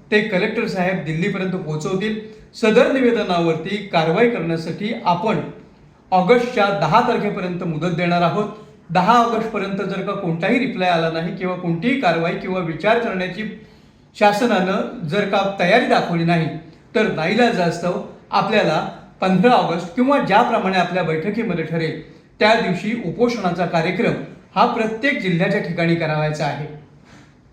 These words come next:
लक्षात घ्या, प्रत्येक संघटनेची ताकद विखरून आपल्याला चालणार नाही.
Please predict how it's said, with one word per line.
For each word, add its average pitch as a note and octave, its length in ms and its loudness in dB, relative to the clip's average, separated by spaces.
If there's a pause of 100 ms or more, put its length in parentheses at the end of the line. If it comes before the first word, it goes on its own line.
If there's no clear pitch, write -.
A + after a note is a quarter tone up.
(140)
लक्षात A3 320 2
घ्या, G#3+ 240 2 (720)
प्रत्येक A#3+ 520 2
संघटनेची F#3+ 880 -4
ताकद F3+ 360 -2
विखरून F3 600 -4
आपल्याला F3+ 440 -2
चालणार E3+ 600 0
नाही. E3 300 -2